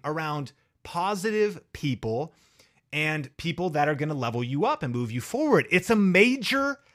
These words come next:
life-changing principle. The third thing is freelancing in your niche. So I, I wanted to take on clients and people that would help me learn more about YouTube. So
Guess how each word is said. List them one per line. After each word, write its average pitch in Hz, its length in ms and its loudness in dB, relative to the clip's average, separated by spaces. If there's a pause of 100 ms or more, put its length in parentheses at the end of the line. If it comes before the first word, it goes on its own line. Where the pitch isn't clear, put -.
(140)
life-changing 190 1300 -2 (220)
principle. - 640 -2 (340)
The 123 60 -6
third 202 300 4
thing 226 220 0 (220)
is 170 200 0
freelancing 208 640 2
in 185 100 2
your 185 140 0
niche. - 480 -4 (800)
So 185 160 0
I, 165 240 2 (180)
I 165 120 2
wanted 254 360 0
to 165 100 -4
take 185 320 -2
on 156 320 2 (100)
clients 160 800 -2
and 131 220 -4
people 127 640 -2 (240)
that 135 140 -2
would 147 120 0
help 131 180 -2
me 139 120 -2
learn 120 280 -2
more 113 440 0 (240)
about 113 500 2
YouTube. 139 520 -4
So 139 300 0